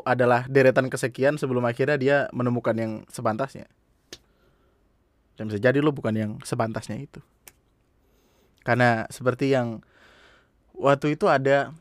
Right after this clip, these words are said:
orang nge-tweet, pokoknya kalimat ini selalu gue bawa kemanapun dimanapun. Orang ini nge-tweet, eh, orang ini udah, udah wafat, udah meninggal dunia. Tapi kalimatnya tetap terngiang-ngiang kayak, "Berkacalah,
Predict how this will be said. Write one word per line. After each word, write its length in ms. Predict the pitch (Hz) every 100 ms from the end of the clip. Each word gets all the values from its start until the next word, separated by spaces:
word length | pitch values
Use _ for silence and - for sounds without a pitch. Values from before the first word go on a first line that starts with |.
| -
orang 340 | 131 139 139
nge-tweet, 340 | 127 - 139 - _ _
pokoknya 400 | 135 139 151 202
kalimat 400 | - 156 147 156 147
ini 140 | 185
selalu 380 | - 151 139 131
gue 40 |
bawa 220 | 120 135
kemanapun 400 | - 139 123 147
dimanapun. 520 | 131 117 110 104 113 104 98
Orang 240 | 117 123
ini 180 | 131 160
nge-tweet, 380 | 123 - 131 147 - -
eh, 240 | 113 110 -
orang 240 | 127 131
ini 40 | 151
udah, 480 | 131 113 113 113 147 _ _ _ _ _
udah 160 | 120 113 104
wafat, 300 | 101 107 104
udah 140 | 113
meninggal 320 | 104 104 107 104
dunia. 320 | 98 107 - _ _ _ _ _ _ _ _
Tapi 160 | - 156
kalimatnya 480 | 147 131 139 151 135
tetap 160 | 127
terngiang-ngiang 600 | 120 120 110 104 117 113
kayak, 200 | 107 104
"Berkacalah, 800 | 107 110 110 117 107 165 - -